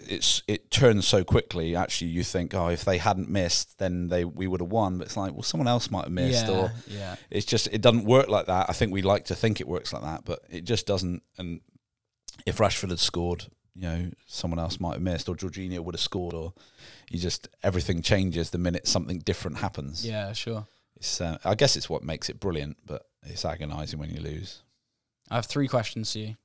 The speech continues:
Speaker 1: Hit me.
Speaker 2: To finish this podcast special. The first one, if you could have changed one
Speaker 1: <laughs>
Speaker 2: tactical decision or made one substitution or done something differently, if you were Gareth Southgate, and this can be at any point in the tournament, but I guess you'd choose the final,
Speaker 1: Yeah.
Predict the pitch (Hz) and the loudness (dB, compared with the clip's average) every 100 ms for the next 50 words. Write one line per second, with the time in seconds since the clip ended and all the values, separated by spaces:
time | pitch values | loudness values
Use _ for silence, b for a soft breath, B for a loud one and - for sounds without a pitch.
0 | _ 151 113 82 - _ - - 117 110 | _ -8 -6 -8 -12 _ -14 -8 -6 -6
1 | 117 113 - - - 113 104 113 - - | -6 -4 -4 -4 -8 -10 -6 -4 -2 -2
2 | 117 - 113 - B B B B 127 156 | -2 -4 -8 -10 B B B B 0 6
3 | 143 - 110 110 110 - _ 131 117 165 | 6 6 0 -4 -8 -14 _ -6 0 0
4 | 165 147 135 - - 135 117 113 - 117 | 0 -2 -4 0 2 4 2 -2 -6 -6
5 | 123 147 139 139 240 160 147 - - 127 | 4 6 6 4 2 2 2 2 -4 -2
6 | 123 117 113 110 110 117 117 110 135 139 | 0 -2 -2 -4 -2 -2 -2 0 0 2
7 | 127 - 120 107 113 120 120 - 156 147 | 0 -2 -4 -2 -2 0 2 6 6 6
8 | 147 127 120 120 - 80 101 - 139 151 | 2 0 0 -2 -6 -8 -8 -2 0 2
9 | 143 143 135 - 120 107 98 104 - _ | 2 2 2 0 0 -2 -6 -8 -12 _
10 | 127 139 143 151 139 - 151 135 127 117 | -4 -2 0 2 2 2 0 -2 -4 -6
11 | - 120 107 110 117 - - - 117 120 | -6 -8 -10 -14 -14 -14 -14 -14 -10 -6
12 | 107 - 104 - 107 101 104 110 117 127 | -2 -2 -4 -8 -8 -8 -8 -8 -6 -6
13 | - 92 | 0 0